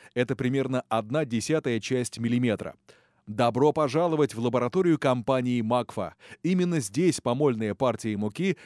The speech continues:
тщательно исследуется. Ежедневно сотрудники "Макфа"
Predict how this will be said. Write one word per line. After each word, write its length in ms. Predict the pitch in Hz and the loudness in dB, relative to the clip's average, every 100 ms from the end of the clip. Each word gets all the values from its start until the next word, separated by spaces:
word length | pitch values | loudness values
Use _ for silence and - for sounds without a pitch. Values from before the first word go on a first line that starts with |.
| - | -14
тщательно 480 | - 131 127 123 127 | -2 -2 0 -2 -2
исследуется. 880 | 151 117 - 123 107 92 - 78 - - - - - | -2 -8 -2 0 0 -2 -4 -10 -14 -20 -20 -14 -2
Ежедневно 680 | 185 220 226 214 170 123 | 0 2 2 4 4 2
сотрудники 520 | 110 156 190 156 139 131 | 0 0 0 0 0 0
"Макфа" 460 | 196 208 127 95 | 2 0 0 -2